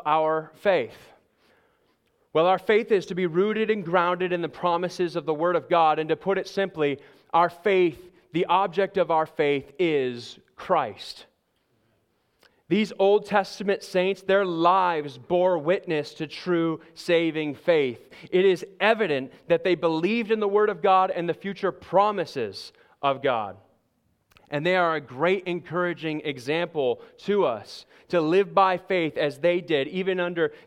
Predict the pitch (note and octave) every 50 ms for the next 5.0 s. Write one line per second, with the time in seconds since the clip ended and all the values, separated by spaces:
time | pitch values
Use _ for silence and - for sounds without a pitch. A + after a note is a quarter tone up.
0 | - C3+ F3+ G3 G3 - G#3 F3 - - E3 D3+ - E3 D#3 - - F3 F#3 F#3+
1 | D#3 D3 C#3+ C#3+ D3 E3 F#3+ F#3+ E3 F#3 F#3 E3 C#3 C#3 C3 B2+ - - F3 F3+
2 | F#3 F#3 G3+ F3 - - D#3 C3 A#2 - - A2 G2 - - - - - - -
3 | - G3+ A#3 F#3+ A3+ A#3 A3+ F3+ F3+ D#3+ D3+ D3+ D3+ D#3+ F3 G3 G#3+ A3 A3 A3
4 | - - - E3+ E3 - E3+ F3+ F#3 G#3+ A3 F#3 F3 E3 C#3+ C3 - - -